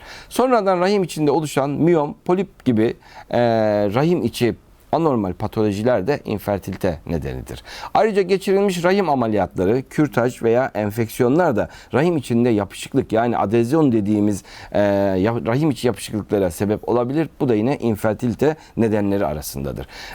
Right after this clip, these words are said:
Özellikle histeroskop dediğimiz optik bir aletle rahim içerisine girilerek rahim içerisindeki bu patolojiler doğrulanabilir, gerekirse müdahale edilerek ortadan kaldırılabilir.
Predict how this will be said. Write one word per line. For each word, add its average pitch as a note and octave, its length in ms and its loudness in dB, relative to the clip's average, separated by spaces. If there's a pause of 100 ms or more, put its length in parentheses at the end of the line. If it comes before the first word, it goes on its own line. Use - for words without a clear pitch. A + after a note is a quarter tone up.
Özellikle F3 380 2
histeroskop F#3 720 0
dediğimiz C#3 380 2
optik - 380 -4
bir B2+ 220 0
aletle C#3 560 -2
rahim D3 260 2
içerisine A#2 600 0 (240)
girilerek C#3+ 580 2 (220)
rahim E3 240 2
içerisindeki G2+ 760 0
bu D#3 80 0
patolojiler A2+ 720 0 (280)
doğrulanabilir, A#2 840 2
gerekirse B2 560 0 (200)
müdahale B2 500 2
edilerek C3 500 0
ortadan B2+ 440 0 (200)
kaldırılabilir. E2+ 960 -4